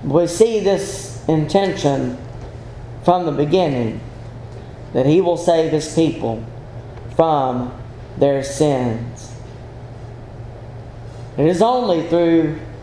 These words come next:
contact with the blood of Christ, through obedience, through baptism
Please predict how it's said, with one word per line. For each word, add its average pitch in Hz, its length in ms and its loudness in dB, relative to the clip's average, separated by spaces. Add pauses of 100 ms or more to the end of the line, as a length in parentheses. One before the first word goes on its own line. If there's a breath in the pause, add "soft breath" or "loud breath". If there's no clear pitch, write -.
(220)
contact 190 600 2
with 147 120 -8
the 151 60 0
blood 165 240 4
of - 160 -8
Christ, 156 640 2 (1040)
through 165 100 6
obedience, 190 1040 0
through 135 120 2
baptism 143 760 2